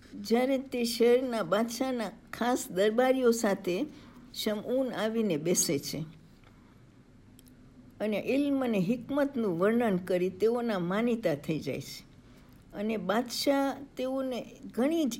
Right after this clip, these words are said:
ઇજ્જતની નજરે જોવા લાગે છે. પણ લોકોએ બાદશાહને કહ્યું કે શમૂન તો ખુદાની ઇબાદત કરે છે. તો બાદશાહ ફરી ગુસ્સે થઈ જાય છે અને તેને પણ કેદખાનામાં મોકલાવી દે છે.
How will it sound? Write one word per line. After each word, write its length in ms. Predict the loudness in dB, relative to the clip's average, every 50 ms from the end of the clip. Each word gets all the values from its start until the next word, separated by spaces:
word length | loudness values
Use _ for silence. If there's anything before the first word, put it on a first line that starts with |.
| -4 -4
ઇજ્જતની 640 | -2 -2 0 0 2 2 2 2 0 -2 0 0
નજરે 460 | 0 0 0 0 0 0 4 4 4 4
જોવા 340 | 4 2 0 0 2 0
લાગે 360 | 0 -2 -4 -6 -8 -8 -10 -12
છે. 220 | -12 -14 -18 -20 -20 -20 -20 -20 -20 -20 -20 -20 -20 -20 -20 -20 -10 -4
પણ 120 | -2 -2
લોકોએ 680 | 0 0 2 4 4 4 2 2 -4 -2 -2 0 0 0
બાદશાહને 640 | 2 2 2 2 2 0 0 0 2 2 2 0
કહ્યું 400 | -2 0 0 0 2 2 0 -2
કે 160 | 0 0 -2 -2
શમૂન 580 | -2 -2 -4 -2 -2 -2 0 0 0 0 0
તો 220 | -2 -2 -4 -4 -4
ખુદાની 640 | -4 -4 -6 -2 4 4 4 6 6 4 4 4
ઇબાદત 480 | 4 4 4 2 2 2 0 -4 -4 -4 -6
કરે 200 | -4 -4 -4 -4
છે. 280 | -6 -10 -12 -12 -12 -14 -16 -20 -20 -20 -20 -20 -20 -20 -20 -20 -20 -20 -20 -20 -20 -20 -20 -20 -20 -8 -6
તો 100 | -6 -4
બાદશાહ 760 | -2 -2 -2 -2 -2 -4 -2 0 2 2 2 2 0 -2 -6 -10 -16 -8 2
ફરી 240 | 2 2 4 4 0
ગુસ્સે 380 | 0 0 0 -2 2 4 2 2
થઈ 240 | 4 2 0 0
જાય 220 | 0 -2 -2 -4 -4
છે 160 | -4 -6 -6
અને 260 | -6 -4 -4 -4 -4
તેને 380 | -4 -2 0 0 2 4 4 2
પણ 220 | 2 0 -2 -2
કેદખાનામાં 880 | -2 0 2 2 2 2 0 0 0 2 2 2 2 0 0 -2 -2 -2
મોકલાવી 480 | -2 -4 -2 0 0 0 2 0 -2
દે 200 | -4 -4 -6 -6
છે. 320 | -6 -8 -12 -16 -16 -20